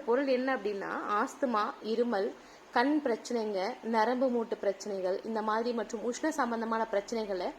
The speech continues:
ஆ, இந்த பொன்னாங்கண்ணி கீரையை சாப்பிடும்போது இந்த தீ-, பிரச்சனைகள்லாம் கண்டிப்பா தீரும் அப்படின்னு சித்தர் இந்த பாடல் மூலியமா வலியுறுத்தி இருக்கிறாரு.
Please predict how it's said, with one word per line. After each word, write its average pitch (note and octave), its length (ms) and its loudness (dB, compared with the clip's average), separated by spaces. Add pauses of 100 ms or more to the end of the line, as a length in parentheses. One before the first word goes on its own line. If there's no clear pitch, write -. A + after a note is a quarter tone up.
(600)
ஆ, G#3+ 180 4
இந்த D4 400 4
பொன்னாங்கண்ணி B3+ 540 2
கீரையை A#3 440 0 (100)
சாப்பிடும்போது G#3+ 1000 -2 (120)
இந்த A3 320 -4
தீ-, A3 320 0
பிரச்சனைகள்லாம் A#3+ 760 0 (100)
கண்டிப்பா A3 400 -2
தீரும் A3 440 -2
அப்படின்னு F3+ 260 -4
சித்தர் B3 460 -2 (360)
இந்த A#3 200 2
பாடல் A3+ 400 0
மூலியமா G3+ 380 -2
வலியுறுத்தி G3 420 -2
இருக்கிறாரு. E3+ 480 -4